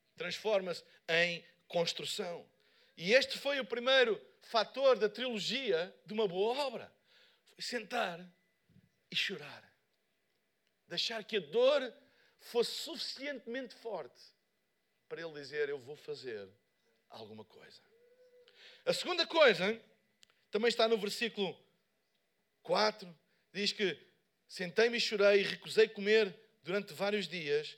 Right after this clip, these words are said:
e passei muito tempo a orar ao Deus dos céus. Eu gosto disto.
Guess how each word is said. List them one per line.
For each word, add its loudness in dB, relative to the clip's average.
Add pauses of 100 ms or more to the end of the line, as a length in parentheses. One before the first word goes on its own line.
(420)
e -6
passei 0
muito -10
tempo -4
a 2
orar 4
ao 0
Deus -8
dos -14
céus. -12
Eu -20
gosto -6
disto. -20